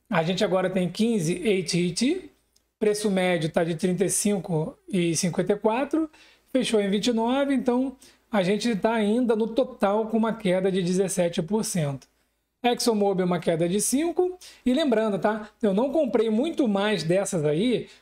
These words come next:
porque quando eu comecei a carteira no ano passado, antes da pandemia, em janeiro, eu coloquei mil dólares. Desses mil dólares eu já comprei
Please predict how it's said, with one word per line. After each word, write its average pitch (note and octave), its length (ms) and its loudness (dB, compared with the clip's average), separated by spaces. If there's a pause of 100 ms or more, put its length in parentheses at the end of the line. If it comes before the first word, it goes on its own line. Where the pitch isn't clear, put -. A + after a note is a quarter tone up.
(140)
porque G#3 800 2
quando C#4 260 0
eu C4+ 80 0
comecei A#3 340 0
a A3 40 -6
carteira G3+ 380 0
no F3 140 0
ano F3 100 0
passado, F3+ 500 0
antes B3+ 300 0
da F#3+ 100 2
pandemia, F3+ 680 0
em E3 140 -2
janeiro, E3+ 520 0 (320)
eu F#3 120 0
coloquei G#3 320 2
mil C4 180 0
dólares. E3+ 640 0 (260)
Desses A3+ 240 2
mil B3 160 2
dólares A3 300 0
eu A#3 60 0
já B3 100 2
comprei A#3+ 600 0